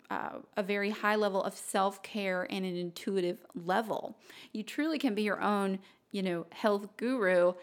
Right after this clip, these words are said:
at home when you have these powerful tools. There are some stages that you go through when you are using different tools to heal and reverse things that happen in your body. And so, like you can work,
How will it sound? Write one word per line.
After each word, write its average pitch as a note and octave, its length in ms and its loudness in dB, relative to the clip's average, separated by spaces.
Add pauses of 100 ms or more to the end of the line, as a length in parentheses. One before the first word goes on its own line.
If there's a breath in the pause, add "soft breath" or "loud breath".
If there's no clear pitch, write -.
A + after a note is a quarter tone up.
(240 loud breath)
at G#3+ 180 4
home G3 680 6
when G#3+ 180 2
you G#3+ 80 -2
have A3+ 160 -2
these G3+ 100 -2
powerful G3 400 -4
tools. - 560 -2 (380 loud breath)
There C#4 100 10
are B4 220 8
some A3+ 280 4
stages A3 800 2
that G3 140 -4
you G#3+ 140 0
go B3 320 4
through F#3 520 2
when G3+ 240 0
you G#3+ 420 2
are F#3+ 320 6
using A#3 800 -2 (280 loud breath)
different C#4 340 2
tools G3 580 2 (340 loud breath)
to F#3 560 2
heal A3+ 380 2
and G3+ 120 -2
reverse F#3+ 380 0
things F#3 260 -4
that F3+ 120 -4
happen F#3 240 -6
in F#3 120 -4
your F#3 100 -4
body. - 320 -6 (400 loud breath)
And A3+ 140 2
so, A3+ 260 4
like A3+ 440 0
you G4+ 100 4
can C#4 400 2 (100)
work, A3 520 4